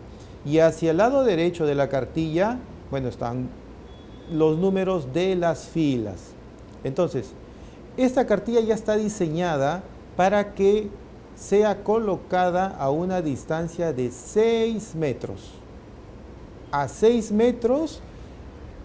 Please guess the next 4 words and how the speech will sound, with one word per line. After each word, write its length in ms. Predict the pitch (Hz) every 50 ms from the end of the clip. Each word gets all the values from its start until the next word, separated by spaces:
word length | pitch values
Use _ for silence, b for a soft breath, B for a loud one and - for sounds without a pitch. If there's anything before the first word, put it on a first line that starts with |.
| - -
el 160 | 147 139 135
paciente 880 | 120 - 131 123 120 - - 185 202 202 180 151 - 160 160 165 175 190 - - 135 123
debe 440 | 147 165 175 175 165 175 175 175 160
leer 580 | 139 131 135 131 143 165 170 143 123 120 113